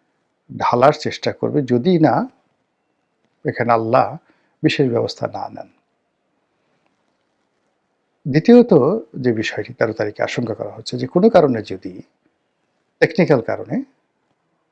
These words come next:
ভ-, মানে ভোটের যে ফলাফল, এই ফলাফল ঘোষণা করতে দেরি হয়, ডক্টর মোহাম্মদ ইউনূসের সরকার যদি কোনো সিদ্ধান্ত দিতে গড়িমসি করেন, ইলেকশন কমিশন যদি তার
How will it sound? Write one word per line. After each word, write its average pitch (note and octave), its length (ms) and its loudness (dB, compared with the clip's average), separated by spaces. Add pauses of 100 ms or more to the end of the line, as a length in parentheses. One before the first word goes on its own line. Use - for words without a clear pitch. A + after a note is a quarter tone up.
(300)
ভ-, B2+ 600 2
মানে A#2+ 160 -4
ভোটের B2 340 0
যে C#3+ 80 4
ফলাফল, C3+ 520 0 (1160)
এই C3+ 100 4
ফলাফল D#3 680 2 (680)
ঘোষণা B2+ 360 2
করতে - 320 -6
দেরি G#2+ 200 -4
হয়, B2+ 300 -4 (1500)
ডক্টর D3 200 2
মোহাম্মদ D3 180 4
ইউনূসের C3 360 0
সরকার A#2+ 560 -2
যদি A2 440 -8 (240)
কোনো C3 120 -2
সিদ্ধান্ত C3 500 0
দিতে A#2+ 460 -4
গড়িমসি B2 480 0
করেন, A#2 380 -2 (1080)
ইলেকশন D3+ 360 6
কমিশন D3 380 2
যদি B2+ 240 2
তার A#2 300 4